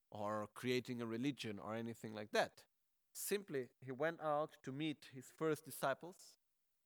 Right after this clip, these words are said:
which were when he was doing asceticism, and, uh, they met him because they were going on asceticism. At a certain point, Buddha said, "Look, I think that's not the right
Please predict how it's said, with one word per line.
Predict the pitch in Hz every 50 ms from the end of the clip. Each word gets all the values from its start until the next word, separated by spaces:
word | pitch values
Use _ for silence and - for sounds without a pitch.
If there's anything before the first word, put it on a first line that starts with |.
| _ _ _ _ _ -
which | 113 107 - -
were | 123 120 120 117 -
when | 123 117 117
he | 120 120
was | 113 113 113 -
doing | 120 120 117 120 -
asceticism, | - 123 120 - - 147 - - 151 139 - 170 202 - _ _ _ _ _ _ _ _ _ _ _ _ _ _ _ -
and, | 139 131 139 139 139 131
uh, | 143 143
they | 127 123 147 147
met | 147 165 170 165 -
him | 143 147 143 135 127 - - - - - _ - _ _ _ _ _ _ _ _ _ _ _ _ _ _ _ _ _
because | - 127 - - 135 131 123 - - - _ _ _ _ _ -
they | 123 147 170
were | 180 165
going | 147 131 151 147 143
on | 143 151
asceticism. | 180 196 - - 131 143 135 120 135 135
At | 139
a | 135 -
certain | - 170 151 151 147
point, | - 151 143 139 127
Buddha | 143 139 147 131
said, | - - 147 - 165
"Look, | 185 160 - - -
I | 139 139
think | - - 170 160 147 143
that's | 135 120 - -
not | - 139 131 117
the | 123 123
right | 127 120 117 -